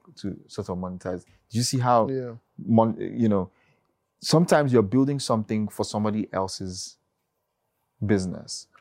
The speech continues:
Speaker 1: or you're building something that's just valuable to this other thing, to plug into this other thing.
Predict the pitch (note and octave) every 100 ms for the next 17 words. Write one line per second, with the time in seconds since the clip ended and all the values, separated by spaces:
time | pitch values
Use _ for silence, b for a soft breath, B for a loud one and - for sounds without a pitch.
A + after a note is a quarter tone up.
0 | b b G#2+ G#2 G#2 G2 B2 C3 C3 -
1 | A2 A2+ A2 G2 G2+ B2+ A2 G#2 G#2 G#2
2 | G2+ F#2+ G2+ G2 - G2+ G#2 - - G2+
3 | G2 F#2+ - F#2+ F#2 - - F#2+ A2+ G#2
4 | G2 F#2 F#2+ F2 - F#2+ F#2+ - D#2+